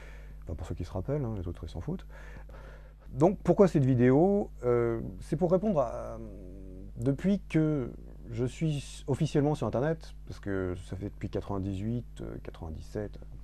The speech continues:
une sorte de pionnier d'Internet, que je suis, euh, sur Internet, mais, euh, j'y suis officiellement en tant qu'Adrien Fournier, depuis que j'ai fait mon site, donc en deux mille six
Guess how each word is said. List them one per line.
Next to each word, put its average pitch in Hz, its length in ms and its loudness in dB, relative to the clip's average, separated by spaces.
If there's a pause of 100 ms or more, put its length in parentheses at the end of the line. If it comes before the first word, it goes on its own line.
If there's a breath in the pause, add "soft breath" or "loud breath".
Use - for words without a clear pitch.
une - 60 -14
sorte - 160 -12
de - 60 -12 (100)
pionnier 135 400 2
d'Internet, 113 460 -2 (600 loud breath)
que 113 140 6
je 110 120 6
suis, 123 360 0
euh, 90 440 2
sur - 140 -6
Internet, 127 300 -2
mais, 113 240 0
euh, 85 300 -12
j'y 117 180 -2
suis 160 220 -4
officiellement 143 600 2
en 131 60 0
tant 101 140 -4
qu'Adrien 98 360 -2
Fournier, 113 460 2 (1120 loud breath)
depuis 101 160 2
que 123 40 4
j'ai 123 80 6
fait 120 120 4
mon 110 120 4
site, - 480 0
donc 98 200 -2
en 98 40 0
deux 95 120 2
mille 98 160 0
six - 420 -2